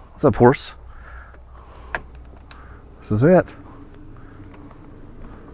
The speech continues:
Wow, cool. It's fancy in here. Neat. This was, uh, about the same as a hotel, and it is a lot more private,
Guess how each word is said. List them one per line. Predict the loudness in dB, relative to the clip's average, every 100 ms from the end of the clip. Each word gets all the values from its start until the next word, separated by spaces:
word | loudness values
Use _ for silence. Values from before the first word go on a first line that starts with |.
| -16 -14 -14 -14 -16 -16 -20 -20 -6 -4 -2 -4 -8 -10 -12 -12
Wow, | -8 -4 -2 0 -2 0
cool. | 2 4 4 2 -4
It's | -6
fancy | 0 0 0 -2
in | -2
here. | 0 0 -2 -8 -10 -10 -10 -10 -10 -10 -10 -10 -10 -10 -10 -4
Neat. | 2 4 6 4 -2 -10 -12 -12 -10 -10 -10 -10 -10 -10 -10 -10 -10 -10 -4
This | -2 2
was, | 4 6
uh, | 4 4 0
about | 0 2 2
the | 0
same | 0 2
as | 2
a | 2
hotel, | 2 2 2 2
and | 0
it | -4
is | -4 -8 -16 -18 -20 -18 -18 -16 -14 -4
a | 0
lot | 2 2
more | 2 2
private, | 2 2 2 2